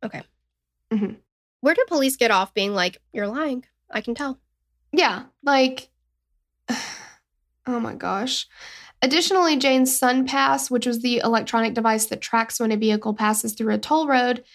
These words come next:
Speaker 2: had not recorded her vehicle entering the toll road, as she said that they did on the drive. Police asked Jane to take a lie detector test about the event,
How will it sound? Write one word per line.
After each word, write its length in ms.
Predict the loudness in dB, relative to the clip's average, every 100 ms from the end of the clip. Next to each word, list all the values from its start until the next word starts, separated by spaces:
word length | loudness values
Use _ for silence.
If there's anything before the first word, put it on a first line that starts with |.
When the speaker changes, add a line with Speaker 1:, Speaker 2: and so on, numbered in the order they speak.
| -20 _
Speaker 2:
had 220 | 0 2 4
not 380 | 4 4 2
recorded 440 | -2 -2 0 0 2
her 120 | 0
vehicle 520 | 2 0 0 -2 -2 2
entering 440 | 2 4 2 2
the 80 | 0
toll 260 | 0 0
road, 360 | 2 2 2 0 0
as 180 | 2
she 160 | 0 -4
said 200 | -4 -4
that 120 | -2
they 100 | -2
did 240 | 0 -2 -4
on 160 | -6
the 80 | -6
drive. 540 | 0 2 2 -2 -12 _ _ _ _ _ _ _ -4
Police 380 | 2 4 4
asked 260 | 4 2 2
Jane 420 | 2 4 2 0
to 260 | 0 0 2
take 200 | -2 0
a 40 |
lie 220 | 2 2
detector 360 | 0 -4 -4 -4
test 320 | 0 0 -2
about 220 | -4 -2
the 100 | 0
event, 520 | 0 2 0 -2 -10